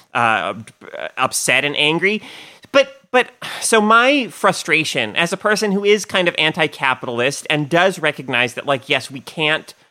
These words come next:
um, say, "Oh, thank you, Disney, for, like, being, you know, for, like, being progressive, like, Dis-, or doing the right thing," um, but also recognizing that this shit actually matters. Like,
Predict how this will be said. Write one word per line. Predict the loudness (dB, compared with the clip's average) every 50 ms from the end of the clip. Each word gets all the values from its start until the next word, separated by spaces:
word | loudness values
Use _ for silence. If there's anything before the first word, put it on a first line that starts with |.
| _ _ 0
um, | 2 2 2 2 -2 -6 -8 -12 _ _ _ _ _ _ _ _ _ _ _ _ _ -10
say, | -4 0 2 4 2 2 0 -6 -10 -2 2
"Oh, | 4 4 4
thank | 4 4 4 6 6 4 2
you, | 0 0
Disney, | 2 2 2 2 2 0 -2 -2
for, | 0 0 0 2 2
like, | 2 2 2 0 -4 -8 -14 -14 -12 -10
being, | -6 -2 0 0 0 0 0 -2 -4 -6
you | -10 -10 -6 -2 0
know, | 2 2 2 0 -2 -8 _ _
for, | -4 -2 0
like, | 0 0 -2 -4 -12 _ _ _ _ _ -20 -18 -18 -16 -14 -14 -10 -2
being | 2 2 4 4 2
progressive, | 0 -4 -10 -4 0 2 2 4 2 2 0 0 0 -2 -2 -6 -4
like, | 0 0 0 0 0 0
Dis-, | 0 0 0 0 -2
or | -4 -4
doing | -6 -4 -2 0 0 2 2
the | 2 2
right | 2 2 0 0 0
thing," | 0 2 2 2 2 0 -4 -8 -12 -20 -20 -20 -20 -20 -4 2
um, | 4 6 6 6 4 2 -2 -4 -8 _ -20 -20 -20 _ _ _ _
but | 2 2 2 2 2 4
also | 4 4 4 4 2 2
recognizing | 2 4 2 2 2 2 2 2 2 2 2 2 2 2 0 0 0 0
that | 0 -2 -2 -2
this | -2 -2 -2 -2 -8 -14 -16 _ _ _ _ _ _ _
shit | -6 -2 0 2 2 0 2 2
actually | 0 2 0 0 0 0 2 2 2 2 2 2
matters. | 2 2 4 4 4 4 4 4 2 0 -2 -4 -6 -6 -6 -6 -4 0
Like, | 2 4 4 4 2 -2 -8